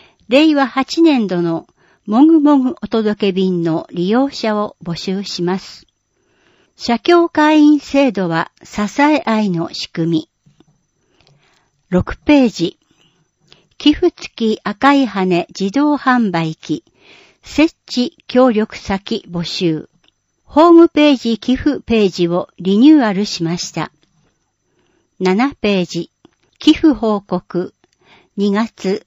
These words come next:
三月、四月。寄付を募集しています。法人会員広告。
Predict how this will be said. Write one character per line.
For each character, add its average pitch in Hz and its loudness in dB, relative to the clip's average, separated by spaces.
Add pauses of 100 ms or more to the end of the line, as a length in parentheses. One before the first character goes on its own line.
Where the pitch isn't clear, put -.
三 247 0
月、 180 -6 (160)
四 - -6
月。 175 -2 (1160)
寄 320 4
付 285 0
を 226 4
募 185 0
集 214 -2
し - -8
て 196 -2
い 185 0
ま 185 2
す。 - -16 (1040)
法 330 4
人 285 4
会 269 2
員 185 0
広 208 -2
告。 170 -6